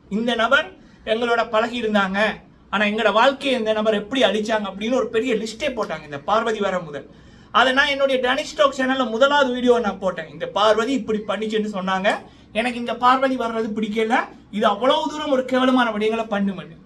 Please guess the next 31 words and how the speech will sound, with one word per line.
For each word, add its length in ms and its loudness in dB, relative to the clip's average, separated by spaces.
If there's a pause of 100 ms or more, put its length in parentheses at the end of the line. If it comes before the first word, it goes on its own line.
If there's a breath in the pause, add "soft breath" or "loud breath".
(100)
அவங்க 320 -4
சொன்னதை 580 -2
விட 140 -2
இருநூறு 440 0
மடங்கு 260 -2
இது 100 -2
பண்ணி 260 -2
கொண்டிருக்கு. 400 -6 (360 loud breath)
அப்ப 160 -6 (100)
வெளியிலையும் 580 2
அடுத்தவங்களோட 360 0
வாழ்க்கையை 360 0
அழிச்சிருக்கு, 500 -8 (300 loud breath)
உள்ளுக்குள்ளேயும் 580 0
அடுத்தவங்க 280 0
வாழ்க்கையை 340 0
அழிச்சு 300 2
கொண்டிருக்கு. 440 -2 (320 loud breath)
அப்ப 180 -4
இதெல்லாம் 500 2
கனி 300 -2
அவர்களை 260 4
பத்தி 220 -6
சொல்ல 200 -2
முடியுமா? 420 -6 (460)
சபரிநாதனை 640 2
பத்தி 160 -2
இதெல்லாம் 340 2
பேச 200 -10
தகுதி 280 -2
இருக்கா? 360 -4